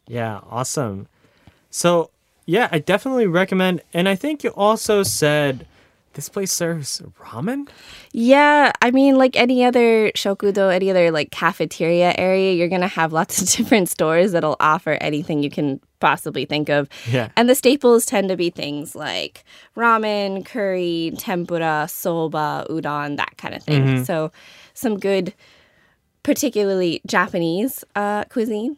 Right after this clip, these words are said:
Speaker 1: Mm-hmm.
Speaker 2: for cheap.
Speaker 1: So my question is, though, did you get anything to eat, or did you buy anything at this market?
Speaker 2: Um, I did actually have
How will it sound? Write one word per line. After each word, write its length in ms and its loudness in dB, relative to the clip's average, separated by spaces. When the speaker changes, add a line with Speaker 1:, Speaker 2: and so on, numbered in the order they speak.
Speaker 1:
Mm-hmm. 420 0
Speaker 2:
for 200 -6
cheap. 280 -12
Speaker 1:
So 260 2
my 200 2
question 560 -2
is, 280 -2
though, 420 -6
did 240 2
you 120 0
get 200 -2
anything 400 -6
to 100 -14
eat, 280 -10
or 120 -4
did 180 -4
you 100 0
buy 320 0
anything 460 -8
at 140 -14
this 180 -14
market? 400 -14
Speaker 2:
Um, 520 -2
I 420 -2
did 460 -2
actually 600 0
have 840 -4